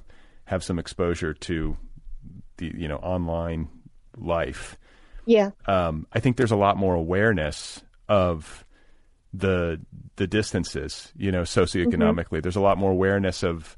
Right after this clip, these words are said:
Speaker 1: um, the inequality of opportunity. And,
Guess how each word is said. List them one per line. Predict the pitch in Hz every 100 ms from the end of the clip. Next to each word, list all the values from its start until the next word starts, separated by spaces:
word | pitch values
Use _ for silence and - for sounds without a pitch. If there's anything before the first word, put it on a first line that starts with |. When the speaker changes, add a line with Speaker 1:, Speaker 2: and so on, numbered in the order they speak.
| - - - - -
Speaker 1:
um, | 78 85 - - - 104
the | 104 95 90 87 -
inequality | 120 107 - 104 95 92
of | 87
opportunity. | 92 82 - - 98 90 82 76 73 73
And, | - 92 85 82 82